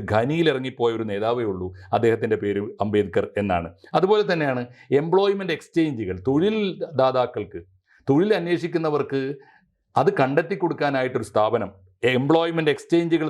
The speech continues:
തുടങ്ങിയത് അംബേദ്കറാണ്, നമ്മൾ ഓർക്കണം. ഇങ്ങനെ ധാരാളം. അതുപോലെ തന്നെയാണ് മിനിമം വേതന നിയമം കൊണ്ടുവന്ന അംബേദ്കറാണ്.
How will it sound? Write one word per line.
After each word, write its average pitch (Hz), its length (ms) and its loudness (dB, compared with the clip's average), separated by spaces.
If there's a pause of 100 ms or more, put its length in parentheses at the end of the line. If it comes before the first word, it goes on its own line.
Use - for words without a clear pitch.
തുടങ്ങിയത് 120 420 -2 (180)
അംബേദ്കറാണ്, 113 580 0 (200)
നമ്മൾ 101 220 0
ഓർക്കണം. 101 320 -2 (120)
ഇങ്ങനെ 208 260 2
ധാരാളം. 160 420 2
അതുപോലെ 160 300 -4
തന്നെയാണ് 151 280 -8 (360)
മിനിമം 196 360 2 (100)
വേതന 151 400 0
നിയമം 139 300 -4
കൊണ്ടുവന്ന 120 380 -2
അംബേദ്കറാണ്. 92 520 -2